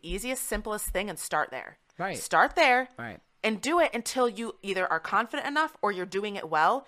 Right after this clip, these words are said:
Speaker 1: and then move up.
Speaker 2: Right.
Speaker 1: Like, there's just, you can't, there's no way that people are like, "I just can't do that."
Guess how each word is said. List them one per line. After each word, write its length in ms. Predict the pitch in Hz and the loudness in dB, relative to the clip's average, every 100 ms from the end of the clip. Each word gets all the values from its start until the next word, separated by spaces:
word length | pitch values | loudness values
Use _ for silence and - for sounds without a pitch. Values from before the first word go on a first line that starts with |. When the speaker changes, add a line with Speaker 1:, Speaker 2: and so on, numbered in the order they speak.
| _ | _
Speaker 1:
and 140 | 190 175 | -4 -2
then 140 | 170 | -2
move 180 | 170 160 | -2 -2
up. 220 | 101 - - _ | -4 -4 -16 _
Speaker 2:
Right. 240 | 151 165 117 | -10 -6 0
Speaker 1:
Like, 200 | 208 208 | 0 2
there's 180 | 262 | -2
just, 220 | - 311 226 | -2 -8 -8
you 100 | 247 | -10
can't, 320 | - 277 - | -8 -6 0
there's 220 | 247 233 | -2 0
no 420 | 220 233 254 269 | 0 2 2 0
way 380 | 240 185 180 214 | -4 0 0 0
that 120 | 208 | -6
people 220 | - 196 | -8 -6
are 40 | 180 | -6
like, 120 | 175 | -6
"I 120 | 202 | -10
just 180 | 233 - | -10 -14
can't 200 | 220 190 | -16 -14
do 180 | 175 190 | -14 -12
that." 320 | 147 - | -12 -14